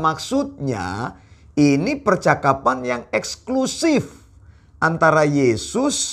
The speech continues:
dan rasul-rasulnya.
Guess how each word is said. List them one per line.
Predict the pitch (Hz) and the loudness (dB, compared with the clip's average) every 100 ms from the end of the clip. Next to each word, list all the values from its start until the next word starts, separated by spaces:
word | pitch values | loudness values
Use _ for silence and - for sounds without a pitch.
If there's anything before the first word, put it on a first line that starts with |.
| - - - _ _ _ | -10 -12 -18 _ _ _
dan | 127 143 143 | 2 2 2
rasul-rasulnya. | 139 156 160 - 208 202 220 220 - 320 320 311 302 233 196 | 2 2 2 0 2 4 4 0 -2 -2 0 -2 -6 -6 -12